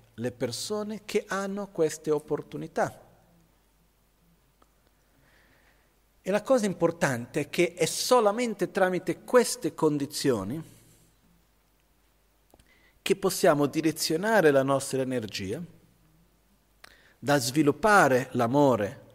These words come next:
la saggezza, le nostre qualità interiori,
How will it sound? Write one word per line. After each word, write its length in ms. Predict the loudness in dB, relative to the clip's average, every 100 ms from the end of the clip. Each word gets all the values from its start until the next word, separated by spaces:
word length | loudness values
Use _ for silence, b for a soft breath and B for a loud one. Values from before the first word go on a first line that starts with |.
| _
la 160 | -4 -4
saggezza, 880 | -4 -6 2 2 2 -2 -12 -12 -14 -10
le 120 | -6
nostre 380 | -6 -6 -8 -6
qualità 420 | -4 -4 -2 -4
interiori, 760 | -4 -8 -8 -8 -8 -12 -18